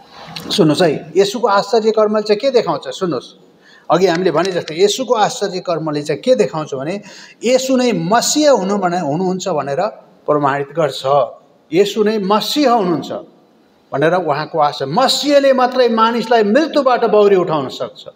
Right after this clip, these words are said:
मसिहले मात्रै मानिसलाई छुटकारा दिन सक्छ भनेर प्रमाणित गर्नको लागि योहन्ना बिस अध्यायको एकतिस र एकतिस पदले यहाँ स्पष्ट रूपमा योहन्नाले यी कुराहरू बताउँछन्। यसलाई म तपाईँहरूको अगाडि पढेर देख-, सुनाउँदैछु। यसलाई ध्यान दिनुहोस्, होइन?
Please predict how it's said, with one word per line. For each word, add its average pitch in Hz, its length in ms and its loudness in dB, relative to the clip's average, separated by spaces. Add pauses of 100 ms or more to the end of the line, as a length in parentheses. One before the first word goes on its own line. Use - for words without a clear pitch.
(400)
मसिहले 285 600 2
मात्रै 262 340 2
मानिसलाई 247 540 0
छुटकारा 254 580 0
दिन 185 240 2
सक्छ 160 380 -4 (560)
भनेर 165 240 2
प्रमाणित 190 500 0
गर्नको 175 380 0
लागि 175 420 0
योहन्ना 220 340 2
बिस 240 380 -4
अध्यायको 175 640 2 (480)
एकतिस 226 500 0
र - 20 2
एकतिस 220 320 0 (100)
पदले 196 280 0
यहाँ 190 180 -2
स्पष्ट - 420 -4
रूपमा 196 400 0 (320)
योहन्नाले 196 500 0
यी 214 200 -4
कुराहरू 175 400 0
बताउँछन्। 156 540 -2
यसलाई 190 320 -2
म 180 140 -4
तपाईँहरूको 170 440 -4
अगाडि 160 180 -2
पढेर 196 460 -2
देख-, 151 180 -8
सुनाउँदैछु। 143 560 -4
यसलाई 170 240 -4
ध्यान 165 300 -4
दिनुहोस्, 175 320 -6
होइन? 226 180 -4